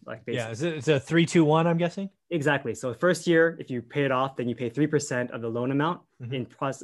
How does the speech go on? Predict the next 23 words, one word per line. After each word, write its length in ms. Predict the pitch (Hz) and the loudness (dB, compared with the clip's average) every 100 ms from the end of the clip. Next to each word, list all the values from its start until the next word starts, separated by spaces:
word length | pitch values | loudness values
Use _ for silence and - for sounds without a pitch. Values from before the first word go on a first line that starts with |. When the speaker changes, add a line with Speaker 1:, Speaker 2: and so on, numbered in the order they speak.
| - | -8
Speaker 1:
uh, 160 | 113 | -8
prepayment 360 | 110 135 123 123 | -8 -8 -6 -8
penalties. 440 | 117 113 110 - _ - | -8 -12 -14 -18 _ -12
Speaker 2:
Yep. 160 | 160 - _ | -10 -12 _
Speaker 1:
But 320 | 180 156 - _ _ _ _ - | 0 0 -2 _ _ _ _ -8
if 120 | 139 | 0
you 100 | 170 | 2
wanna 180 | 196 151 | 4 4
lower 260 | 143 170 | 6 6
your 160 | 185 160 | 6 2
interest 380 | 156 147 156 127 | 0 -4 -4 -4
rate 220 | 107 - | -6 -8
and 80 | 120 | -10
you 60 | 120 | -6
plan 180 | 160 | -2
on 60 | 151 | -2
holding 260 | 135 147 147 | 2 2 2
this 80 | |
for 140 | 147 120 | 0 -4
a 20 | |
very 160 | 120 127 | -2 -2
long 180 | 127 | -4
time 340 | 113 127 107 | -6 -6 -8